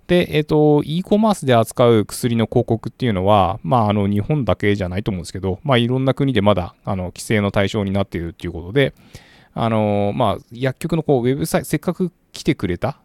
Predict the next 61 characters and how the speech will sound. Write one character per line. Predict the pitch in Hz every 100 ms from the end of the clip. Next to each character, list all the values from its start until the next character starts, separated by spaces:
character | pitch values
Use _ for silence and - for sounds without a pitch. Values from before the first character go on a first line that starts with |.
| _
え | 143 104 98
ー、 | 98
薬 | 113 - -
局 | 123 110 120
の | 113 110
ウ |
ェ | 113
ブ | 117
サ | 131
イ |
ト | 110
に | 98
来 | -
て | 135
く |
れ | 135
た、 | 151 165 160 -
え | - 104
ー、 |
お |
客 | 113 120
様 | 131 104
に |
対 | 104
す | 107
る | 117
そ | 107
の | 92
ユ | 98
ー | 101
ザ | 104
ー | 98
体 | - 98
験 | 90
っ | 85
て | 101
い |
う |
の | 95
は、 | 131 117 - - - _
あ | -
の、 | 101 98 95
コ | 127
ン |
バ | 139
ー | 135
ジ |
ョ | 131
ン |
に | 123
非 | 123
常 | 123
に | 120
大 | 113
き | -
く |
影 | 104 90
響 | -
す | 85 95
る | 85
と | -